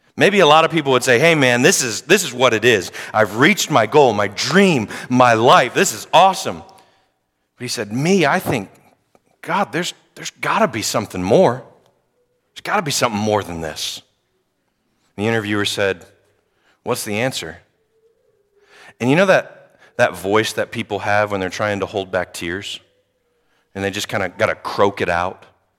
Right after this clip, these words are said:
Tom Brady answered in this voice, and, and he said, "I wish I knew. I wish I knew." Tom Brady is one of the most successful athletes to ever live. He's achieved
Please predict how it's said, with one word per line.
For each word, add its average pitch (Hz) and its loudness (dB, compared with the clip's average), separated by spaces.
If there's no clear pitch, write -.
Tom 123 -2
Brady 113 0
answered 107 -2
in 95 -4
this 101 -4
voice, 87 -6
and, 90 -8
and 95 -10
he 95 -8
said, 90 -10
"I - -20
wish 123 -8
I 104 -10
knew. 98 -8
I - -18
wish 113 -8
I 87 -6
knew." 95 -6
Tom 120 -4
Brady 107 0
is 90 -10
one 95 -4
of 90 -6
the 87 -6
most 87 -6
successful - -8
athletes 82 -8
to - -10
ever 87 -4
live. 80 -4
He's 110 -4
achieved 110 -4